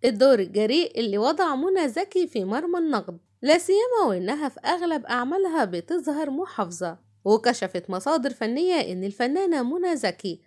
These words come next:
حصلت مقابل دورها في الفيلم على أجر بلغ تمنتاشر مليون جنيه، أي ما يساوي نحو مليون دولار.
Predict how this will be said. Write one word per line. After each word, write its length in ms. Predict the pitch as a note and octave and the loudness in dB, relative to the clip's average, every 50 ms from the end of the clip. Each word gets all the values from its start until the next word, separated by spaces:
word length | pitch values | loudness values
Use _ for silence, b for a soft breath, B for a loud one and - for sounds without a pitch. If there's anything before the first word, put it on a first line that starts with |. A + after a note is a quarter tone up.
| _ _ _ | _ _ _
حصلت 580 | - - C4 B3+ B3 - E3+ D#3 E3 E3+ - | -4 0 0 0 0 -2 -6 -6 -6 -8 -8
مقابل 480 | G3+ F3+ - - D4 D4+ B3 G#3+ G3+ F3 | -8 -8 -4 -2 -2 0 0 0 -2 -2
دورها 380 | F3 B3 F4 D#4 C4 B3+ G#3 F3+ | -2 -2 -2 -2 -2 0 -2 -2
في 140 | - - | -2 -4
الفيلم 420 | G3+ G3+ G#3 - F4+ F4+ E4+ D#4 C4 | -6 -6 -4 -4 -2 0 0 2 2
على 300 | G#3 F#3 F#3+ F#3+ F#3 - - | 0 0 0 0 -2 -2 -4
أجر 320 | - F4+ D4 C4+ D4 C#4+ C4+ | -4 -4 -4 -2 -4 -4 -4
بلغ 360 | A3 C#4+ F4 F#4 F4+ E4 - | -2 0 0 0 0 -2 -4
تمنتاشر 800 | - - A3 G#3 G#3 G#3+ A3 - - F#4+ G4 F#4+ - D4+ B3+ G#3+ | -6 -6 -4 -4 -4 -4 -6 -4 -4 -4 -4 -4 -6 -6 -4 -4
مليون 500 | F#3+ F3 F3+ G3+ B3 D#4+ F4+ F4 E4 C#4 | -4 -4 -4 -4 -4 -2 -2 -2 -2 -2
جنيه، 380 | D4 D#4+ C#4+ G#3 E3+ D#3+ - - _ _ _ _ _ _ _ - | -2 -2 -2 -2 -4 -6 -8 -12 _ _ _ _ _ _ _ 2
أي 140 | A3 G#3 F#3 | 4 4 4
ما 140 | F#3 F#3+ F#3+ | 2 0 0
يساوي 540 | F#3 G3+ G3 - B3+ C#4+ D#4 C#4+ C4+ B3 | 0 -2 -2 -2 0 0 0 0 -2 -2
نحو 400 | A#3+ B3 D4 F4+ - - F4+ E4 | -2 -2 -4 -4 -4 -4 -4 -4
مليون 580 | C4 G3+ F#3 F3+ F#3 G#3+ C#4 E4 F4 E4 C#4 A#3+ | -2 -4 -4 -4 -4 -4 -4 -2 -2 -2 -2 -2
دولار. 480 | G#3+ D#4+ F#4 D#4 G#3 E3 D#3+ D#3+ E3 | -4 -2 -2 0 0 -2 -2 -4 -8